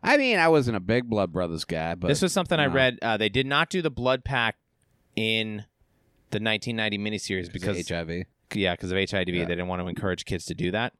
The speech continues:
Speaker 1: I get that.
Speaker 2: Um, but, uh, they brought it back for this one.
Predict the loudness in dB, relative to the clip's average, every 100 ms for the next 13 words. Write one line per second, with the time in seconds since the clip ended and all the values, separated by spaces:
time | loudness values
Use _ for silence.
0 | _ -10 -8 -8 -8 -8 -10 -6 -2 0
1 | 0 -2 -6 -10 _ -4 -4 -2 -2 0
2 | 2 2 2 -2 -2 -4 -4 -4 -6 -6